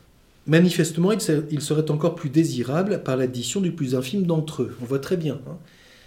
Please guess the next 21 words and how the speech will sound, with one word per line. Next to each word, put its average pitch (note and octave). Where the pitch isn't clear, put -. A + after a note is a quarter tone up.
Le C#3
bonheur E3+
humain E3
n'est D#3+
pas F#3+
dans D3+
l'accumulation, E3+
ça C#3+
c'est C#3
l'aspect F3+
quantitatif E3+
politique, E3
n'est D3
pas F3
dans D#3+
l'accumulation E3
successive -
de C3+
tous C3
les D#3+
biens, D3